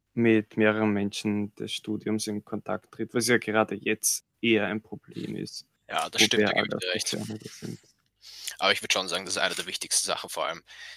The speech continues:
Speaker 2: dieses soziale Umfeld, was wir uns da gestalten, damit wir auch für alle, also für, für jeden Studi die Studierbarkeit einfach eine be-, also ein besseres Studium ermöglichen, was vor allem eigentlich unser Grundgedanke ist,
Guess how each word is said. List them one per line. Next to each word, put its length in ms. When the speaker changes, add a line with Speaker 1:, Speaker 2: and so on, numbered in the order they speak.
Speaker 2:
dieses 140
soziale 300
Umfeld, 320
was 140
wir 60
uns 120
da 120
gestalten, 460
damit 260
wir 120
auch 200
für 200
alle, 400
also 160
für, 300
für 80
jeden 220
Studi 320
die 100
Studierbarkeit 720
einfach 580
eine 120
be-, 240
also 160
ein 100
besseres 300
Studium 320
ermöglichen, 560
was 560
vor 260
allem 240
eigentlich 320
unser 240
Grundgedanke 640
ist, 240